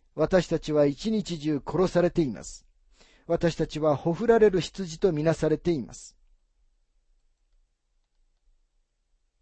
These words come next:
これはこの恵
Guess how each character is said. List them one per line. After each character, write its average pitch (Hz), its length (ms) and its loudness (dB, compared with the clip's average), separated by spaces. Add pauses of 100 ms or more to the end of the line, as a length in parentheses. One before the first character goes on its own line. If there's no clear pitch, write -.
(1300)
こ 175 100 0
れ 170 80 6
は 165 240 8
こ 185 160 -4
の 185 240 2
恵 165 120 4